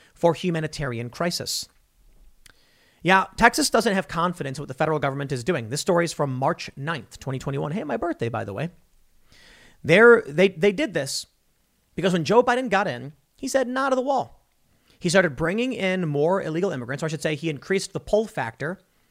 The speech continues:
by saying he was gonna be helping people out by ending Trump's Remain in Mexico policies, which officially ended July first. And so Texas was forced to act. We then saw Ron DeSantis, June twenty-fifth.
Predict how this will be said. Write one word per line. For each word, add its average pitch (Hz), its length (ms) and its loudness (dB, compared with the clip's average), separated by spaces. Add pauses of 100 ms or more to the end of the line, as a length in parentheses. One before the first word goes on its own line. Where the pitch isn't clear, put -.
(260)
by 151 100 0
saying 160 320 0
he 156 100 -4
was 151 120 -2
gonna 147 180 -2
be 131 60 -4
helping 120 320 -8
people 123 240 -4
out 208 160 2
by 147 160 -2
ending 151 460 -4
Trump's 135 360 -8
Remain 127 160 -6
in 120 80 -6
Mexico 113 320 -10
policies, 180 500 0
which 165 140 -8
officially 127 340 -8
ended 120 220 -8
July 104 220 -10
first. - 420 -4 (580)
And 175 160 2
so 202 140 6
Texas 190 460 0
was 202 160 -4
forced 139 340 -6
to 175 120 -4
act. 160 340 -4 (680)
We 185 200 2
then 190 320 4
saw 139 440 0 (280)
Ron 120 260 -6
DeSantis, 190 640 -2 (320)
June 120 240 -6
twenty-fifth. 160 640 -2